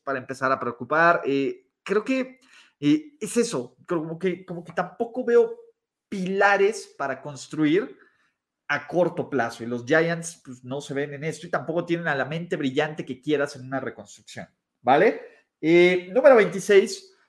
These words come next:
subiendo también una posición, porque no mamen, le ganaron a los Jaguars, y sigue siendo, a pesar de sus cinco victorias, yo creo que es un mal equipo de la N F L que tienen a un jugador bien chingón,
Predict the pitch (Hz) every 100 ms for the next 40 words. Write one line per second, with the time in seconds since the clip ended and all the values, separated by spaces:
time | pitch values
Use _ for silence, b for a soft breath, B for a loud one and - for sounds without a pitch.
0 | b - 170 208 226 220 220 160 175 175
1 | 165 175 175 139 123 131 139 143 123 -
2 | 110 131 139 127 127 - _ 117 110 104
3 | 110 120 123 151 156 208 139 135 139 -
4 | 131 147 165 - 170 175 170 - 139 131
5 | - 185 294 247 160 131 180 285 330 233
6 | - 175 135 110 - _ _ _ _ -
7 | 180 190 170 180 190 180 170 180 180 180
8 | 185 175 190 190 196 196 165 180 - 160
9 | 170 165 120 151 156 156 135 147 135 139
10 | 139 - 190 175 175